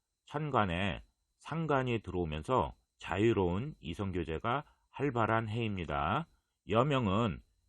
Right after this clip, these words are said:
미토와 인목이 안합을 하므로 연애에 좋은 기운이 들어오는 해라고 할 수 있습니다. 을사월에 삼위 격각살로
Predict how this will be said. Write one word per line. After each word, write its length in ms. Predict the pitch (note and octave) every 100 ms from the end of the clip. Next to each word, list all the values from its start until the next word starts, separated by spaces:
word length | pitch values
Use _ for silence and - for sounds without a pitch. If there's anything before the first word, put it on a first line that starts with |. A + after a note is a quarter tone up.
| _
미토와 760 | D#2 A2+ - G#2 F2+ G2 F2 - _ _
인목이 760 | E2 A2 A2+ G2+ D#2+ E2 F#2 D2 - _ _ _
안합을 520 | E2 F#2 G#2 G2 G2
하므로 480 | E2 E2+ A#2 A2 - _ _ _ _
연애에 640 | E2+ G2 G2+ G2 F2 A#2+ E3 _
좋은 360 | - F#2+ G2 F#2
기운이 520 | F2+ F2 F2 C3 D#3 _ _ _
들어오는 560 | F#2 F#2+ F#2 F#2+ C#3 D#3 _
해라고 360 | G2+ G2+ F2 F#2+
할 140 | F2+
수 120 | F2 F#2
있습니다. 760 | D2+ E2 D2+ C#2+ C#2+ G2+ E3+ - _ _ _ _ -
을사월에 920 | C3 D#3+ E3+ D#3+ C#3 G#2 G2+ A#2 B1+ A1+
삼위 440 | - - C#3+ C#3+ C3
격각살로 840 | F#2 - F#2 - E2+ B2+ A#2